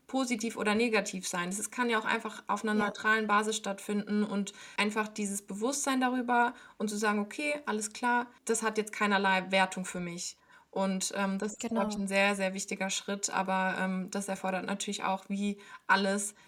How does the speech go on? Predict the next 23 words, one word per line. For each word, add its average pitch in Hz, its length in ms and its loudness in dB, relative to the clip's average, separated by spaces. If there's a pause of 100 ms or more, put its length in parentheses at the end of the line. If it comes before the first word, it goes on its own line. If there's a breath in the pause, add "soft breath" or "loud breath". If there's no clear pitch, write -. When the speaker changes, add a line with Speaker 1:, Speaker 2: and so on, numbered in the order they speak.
Speaker 1:
sehr, 226 220 4
sehr 220 120 2
viel 214 220 -2
Übung. 196 640 -2 (580 loud breath)
Speaker 2:
Ja. 233 120 -2
Speaker 1:
Aber 220 340 6
sag 233 220 2
mal, 233 140 0
du 226 380 2
w-, 202 60 -8
Speaker 2:
Ja. 226 120 -2
Speaker 1:
arbeitest 220 400 2
ja 202 120 2
auch 208 40 -4
sehr 208 200 -4
viel 208 160 -2
mit, 196 380 -2
ähm, 185 380 -2
Kindern, 226 360 0
Jugendlichen 208 680 -2
und 190 220 -2
Studierenden, 214 840 0
Speaker 2:
Mhm. 254 260 2